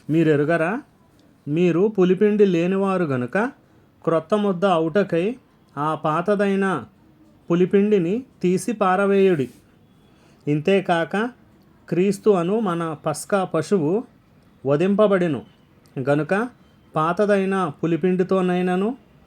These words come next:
దుర్మార్గతయు దుష్టత్వమునను పులిపిండితోనైనను కాకుండా నిష్కాపట్యమును సత్యమునను పులియని రొట్టెతో పండుగ ఆచరింతుము.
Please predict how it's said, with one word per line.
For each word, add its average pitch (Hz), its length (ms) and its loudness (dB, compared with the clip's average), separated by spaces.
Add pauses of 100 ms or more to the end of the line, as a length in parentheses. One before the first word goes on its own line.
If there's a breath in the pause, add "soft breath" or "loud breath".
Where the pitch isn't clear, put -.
(1040)
దుర్మార్గతయు 180 960 0 (520)
దుష్టత్వమునను 185 1120 -2 (600)
పులిపిండితోనైనను 180 1040 0
కాకుండా 170 720 -2 (460)
నిష్కాపట్యమును 185 1120 0 (420)
సత్యమునను 190 1040 0 (360)
పులియని 196 420 4
రొట్టెతో 165 600 -2
పండుగ 175 460 -2
ఆచరింతుము. 180 840 0